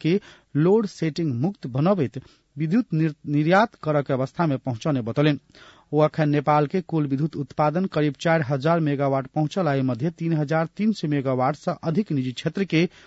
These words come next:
योगदान से संभव भेल बतौलनि। आबवला प्रतिनिधि सभा सदस्य निर्वाचन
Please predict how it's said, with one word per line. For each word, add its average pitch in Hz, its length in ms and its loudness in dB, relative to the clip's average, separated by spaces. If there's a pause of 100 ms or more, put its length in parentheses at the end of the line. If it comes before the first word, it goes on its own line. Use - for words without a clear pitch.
(220)
योगदान 170 440 0
से 131 160 -4
संभव 139 400 -2
भेल 143 300 -2 (460)
बतौलनि। 135 500 0 (1900)
आबवला 226 440 4
प्रतिनिधि 214 500 -2
सभा 214 260 2
सदस्य 196 420 -2
निर्वाचन 180 760 2